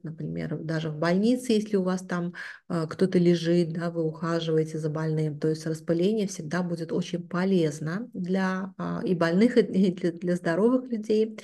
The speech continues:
А, в этом случае мы на один литр холодной кипяченой воды добавляем одну столовую ложку спирта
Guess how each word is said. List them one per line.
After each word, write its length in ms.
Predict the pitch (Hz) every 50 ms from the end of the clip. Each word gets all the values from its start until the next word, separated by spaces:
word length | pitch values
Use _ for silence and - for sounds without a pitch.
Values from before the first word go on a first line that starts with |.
| - - - - - - - _
А, 220 | - - 175 175 175
в 40 | 214
этом 220 | 254 254 277 262
случае 440 | 262 - 240 220 220 - - 180 165
мы 320 | 170 185 196 190 170 165 - - - - _
на 220 | - 180 190 185 -
один 280 | 190 185 185 220 220
литр 320 | 214 208 208 196 - - -
холодной 600 | - - 185 175 175 170 165 156 156 151 143 147
кипяченой 520 | - - 160 160 - - - 165 160 160 160
воды 380 | 170 180 196 196 269 302 311
добавляем 680 | 269 214 180 170 180 180 175 180 180 180 170 165 180 - -
одну 300 | 185 175 175 190 190 190
столовую 520 | 190 - 170 160 156 160 160 160 160 151
ложку 300 | 156 156 156 - - 156
спирта 640 | 147 - - - 208 190 175 185 185 - 233 269 302